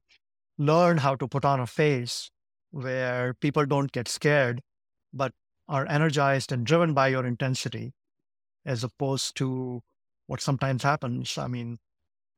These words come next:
twenty-five years ago, whatever it was, you know, I threw a pen at the wall once and the ink splattered <laughs> all over the wall 'cause I was really frustrated about something.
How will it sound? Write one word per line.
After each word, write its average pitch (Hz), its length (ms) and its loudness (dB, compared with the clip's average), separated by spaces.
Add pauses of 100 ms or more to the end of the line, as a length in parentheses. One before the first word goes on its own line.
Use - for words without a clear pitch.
(420)
twenty-five 139 440 2
years 143 180 0
ago, 139 300 -2
whatever 143 320 2
it 123 100 -4
was, 135 360 0 (420)
you 143 60 -6
know, 127 140 -6
I 127 120 -6
threw 143 220 -4
a 135 60 -4
pen 180 260 -4
at 180 100 -8
the 123 100 -6
wall 120 260 -6
once 120 360 -10
and 131 120 -10
the 131 160 -12
ink 151 160 -2
splattered 135 560 -6
<laughs> 143 120 -6
all 233 80 0
over 175 220 2
the 160 100 0
wall 156 400 -4 (400)
'cause 143 140 -2
I 135 80 0
was 135 220 -2
really 143 180 -2
frustrated 165 520 -4
about 127 240 -6
something. 127 460 -8